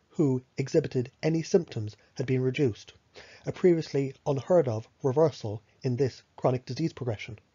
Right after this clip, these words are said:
Larger randomized and controlled clinical trials might yet reveal new potentials for P E A to reduce neuroinflammation and to improve the ability to protect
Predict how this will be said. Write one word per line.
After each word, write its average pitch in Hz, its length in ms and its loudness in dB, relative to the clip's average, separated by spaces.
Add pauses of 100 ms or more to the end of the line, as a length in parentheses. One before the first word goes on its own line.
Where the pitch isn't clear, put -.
(720)
Larger 170 520 2 (140)
randomized 131 560 2 (140)
and 135 100 -4
controlled 127 480 0 (140)
clinical 123 320 -2
trials 107 480 0 (360)
might 143 220 0
yet 156 180 4
reveal 139 400 2 (160)
new 151 200 2
potentials 143 680 -4 (140)
for - 100 -2
P 143 320 0
E 143 60 4
A 107 180 -4 (400)
to - 120 0
reduce 135 340 0 (100)
neuroinflammation 139 920 4 (340)
and 120 100 -4
to - 100 -8
improve 151 440 -4 (100)
the - 80 -6
ability 135 500 -2 (280)
to - 80 -12
protect - 480 -6